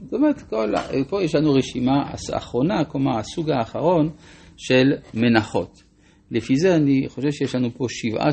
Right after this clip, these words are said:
סוגי מנחות, כל אחד לפי טעמו.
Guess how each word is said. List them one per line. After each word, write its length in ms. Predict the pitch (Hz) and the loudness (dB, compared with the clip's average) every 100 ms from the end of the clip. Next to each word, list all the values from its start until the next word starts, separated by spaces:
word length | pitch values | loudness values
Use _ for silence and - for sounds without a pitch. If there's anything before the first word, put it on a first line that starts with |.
| 143 | -2
סוגי 320 | 120 107 113 | -6 -2 0
מנחות, 760 | 117 110 101 98 - 165 - - _ _ _ _ | 0 -2 -2 -4 -2 -2 -2 -14 _ _ _ _
כל 220 | 170 131 | 2 4
אחד 280 | - 156 175 139 | 4 0 0 -2
לפי 440 | 110 - 127 123 - _ _ _ _ | -4 -2 -2 -2 -6 _ _ _ _
טעמו. 460 | - 107 110 104 | -2 0 2 0